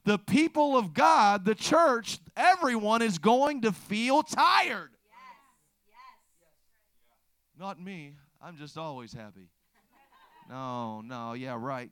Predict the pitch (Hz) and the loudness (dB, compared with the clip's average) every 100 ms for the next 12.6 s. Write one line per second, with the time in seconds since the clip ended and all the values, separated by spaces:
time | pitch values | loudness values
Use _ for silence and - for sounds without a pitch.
0 | - 143 120 160 147 113 165 170 185 139 | -20 -20 -14 -12 -12 -14 -12 -8 -8 -8
1 | 104 _ _ _ _ _ - 190 214 - | -12 _ _ _ _ _ -16 -14 -10 -4
2 | 254 214 156 156 _ _ _ _ _ _ | -2 -2 -4 -10 _ _ _ _ _ _
3 | 208 208 196 254 294 233 165 135 - - | -14 -12 -10 -10 -12 -12 -12 -14 -20 -18
4 | 139 123 113 107 143 131 143 214 277 226 | -16 -16 -18 -16 -14 -6 -2 -2 -4 -10
5 | 254 285 170 156 160 _ _ - 208 - | -8 -4 -4 -6 -16 _ _ -16 -14 -12
6 | 202 175 - 226 285 240 180 160 165 135 | -14 -14 -14 -8 -4 -4 -4 -8 -10 -8
7 | 202 233 190 185 139 151 156 120 120 147 | -6 -6 -6 -8 -6 -4 -6 -8 -10 -6
8 | 247 - 151 120 127 123 120 117 - _ | -6 -4 -6 -4 -8 -6 -6 -8 -14 _
9 | _ _ _ - 196 185 202 208 196 180 | _ _ _ -10 -10 -8 -6 -6 -6 -6
10 | 220 214 180 160 220 220 175 165 147 151 | -4 -6 -8 -8 -8 -6 -4 -6 -8 -18
11 | 139 143 214 233 - 156 139 127 131 131 | -14 -4 -2 -2 -4 -6 -6 -8 -8 -8
12 | 143 127 117 113 117 | -10 -10 -10 -10 -10